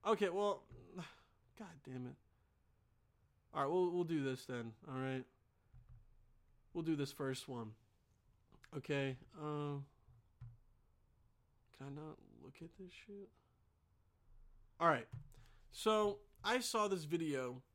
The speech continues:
of Y G. You guys know Y G, you know, just isn't a good-ass guy, all right? He just isn't a good dude. To me, he isn't a good guy.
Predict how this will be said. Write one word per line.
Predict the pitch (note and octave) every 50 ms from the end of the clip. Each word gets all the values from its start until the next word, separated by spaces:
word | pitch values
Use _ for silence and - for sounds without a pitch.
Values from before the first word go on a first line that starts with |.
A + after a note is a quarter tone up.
| _ _ _ _ _ _ _ _ _ _ _ _ - _ _
of | C#3+ D3 C3+ C3+
Y | C3+ C#3 C#3 C3
G. | B2+ B2+ A#2+ - - - - _
You | D#3 G#3+ B3+
guys | A#3 A#3+ G#3 F#3+ F3 D#3+
know | F3 E3+ E3 D#3+ D3+ D3+ C#3+ - - - -
Y | D3 D#3 D#3 D3+ D3 D3+
G, | C#3 C#3 D3+ D3 C#3+ C3+ B2+ B2+ - - - - _ _ _ _ - - - _ - - - - -
you | - C#3+ C#3
know, | C3 B2+
just | B2 C3 C3+ B2 - -
isn't | - E3 D#3 D3 D#3 C#3+
a | C3+ B2+
good-ass | B2 C3+ C3 B2+ B2 B2 B2 A#2+ A#2
guy, | - - A2+ F#2+ G#1+ - - - - - - _ - -
all | C#3 C#3
right? | C#3 C#3+ C#3 C3+
He | G2+ C#3+
just | C#3+ D#3+ D#3 D3 - -
isn't | - E3 F3+ F3 E3+ F3 E3+
a | D#3+ D3
good | B2+ B2+ C#3+ C3+ C3+ C3+ C3 A#2+ - -
dude. | B2+ A2 - - - - - - _ _ _ _ _ _ _ _ _ _ _ _ _ _ _ _ _ _ _ _ _ _ _ -
To | F3
me, | F3 F#3+ G#3 A3 G#3+ G#3
he | G3 G3
isn't | F#3 E3 E3+ D#3+ E3 D#3 D3+
a | C#3+
good | C#3+ C3+ C#3 C3+ B2+
guy. | C3+ C3+ G2+ F2+ - -